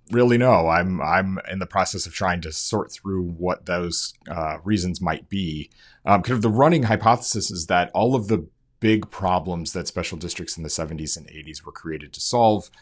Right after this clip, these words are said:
largely big infrastructure problems, are not finished, but are, uh, kind of of lesser concern. We've built the infrastructure. So it's the need to have a district to actually build it doesn't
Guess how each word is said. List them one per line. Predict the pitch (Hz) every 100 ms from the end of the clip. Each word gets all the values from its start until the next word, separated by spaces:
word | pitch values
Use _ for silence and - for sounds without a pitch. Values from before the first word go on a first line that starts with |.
| _
largely | 113 95 82
big | - 87 -
infrastructure | 87 - - 87 - 92
problems, | - 92 92 101 107 107 - _ _ _ _ 95
are | 98 98 98 95 92 92 _ _ _ _ _ 107
not | 120 - _ _ _ _ _
finished, | - - 131 180 - - - _ _ _
but | 113 101 92 85 -
are, | 92 95 92 -
uh, | 90 85 80 - - -
kind | 117
of | 92 95 -
of | 98
lesser | 92 95 - 101 90
concern. | - 92 - 87 78 67
We've | 76 92 -
built | 101 90
the | 82
infrastructure. | 73 - - - - - _ _ _ - - _ _ -
So | - 80 76
it's | 82 - -
the | - 90
need | 90 95 92
to | 98
have | - 87 82
a |
district | 73 87 - 80
to | 80
actually | - - 76 65
build | - 110 80
it | 73 -
doesn't | 80 78 71